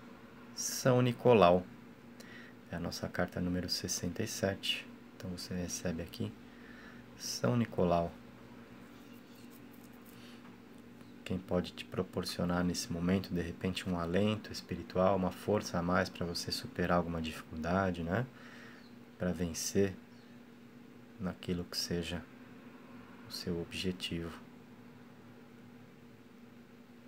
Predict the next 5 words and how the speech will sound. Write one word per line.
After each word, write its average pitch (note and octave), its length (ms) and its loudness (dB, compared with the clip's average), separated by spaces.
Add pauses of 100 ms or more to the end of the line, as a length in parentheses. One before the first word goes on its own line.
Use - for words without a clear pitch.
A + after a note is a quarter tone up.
(920)
Tá? G2 220 0 (800)
Então, C3 240 4 (1300)
deixa G2+ 260 -2
eu F#2+ 60 -4
só F#2 280 4